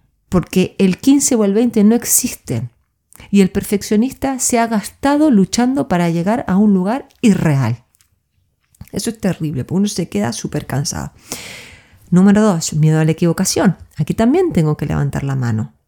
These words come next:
¿Mm? Y también me voy a detener en la palabra miedo.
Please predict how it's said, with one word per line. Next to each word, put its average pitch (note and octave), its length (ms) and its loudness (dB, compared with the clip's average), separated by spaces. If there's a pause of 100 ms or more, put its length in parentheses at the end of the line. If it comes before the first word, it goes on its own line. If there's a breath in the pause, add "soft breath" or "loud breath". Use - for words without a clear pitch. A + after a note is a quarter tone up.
(200)
¿Mm? F#3 120 -2 (400 loud breath)
Y G#3+ 100 2
también A3 560 0 (220)
me F#3 200 6
voy A3+ 160 2
a D4+ 100 2
detener A3 380 2
en B3 100 4
la G3+ 140 2
palabra G3 400 2
miedo. E3+ 640 4